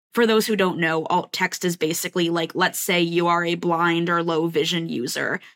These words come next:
and Haya posts a beautiful photo of a cactus in the snow. Then Haya can type in "cactus in the snow," and then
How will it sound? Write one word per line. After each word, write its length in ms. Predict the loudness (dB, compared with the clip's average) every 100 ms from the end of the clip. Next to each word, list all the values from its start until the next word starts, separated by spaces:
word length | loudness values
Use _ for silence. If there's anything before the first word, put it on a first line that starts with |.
| -2
and 480 | 0 2 2 -2 -8 -4
Haya 440 | 2 4 4 0
posts 480 | 0 2 2 0 0
a 100 | 0
beautiful 540 | 2 2 2 0 -2
photo 560 | 0 0 2 2 2 2
of 360 | 2 2 0 -2
a 160 | -2
cactus 540 | 0 -2 0 0 -2 0
in 160 | -2
the 80 | 0
snow. 520 | -4 -4 -6 -6 -12 -14 _ -2
Then 500 | 4 4 2 -2 -8 _ -2
Haya 340 | 2 2 2
can 180 | 2 0
type 340 | 2 0 2
in 360 | 0 0 -4 -8 _ -12
"cactus 560 | 0 2 2 0 -2 -2 0
in 240 | 2 2
the 80 | 0
snow," 680 | -2 0 2 2 0 -6 -18 _ _ 0
and 240 | 4 4
then 400 | 4 2 0 -6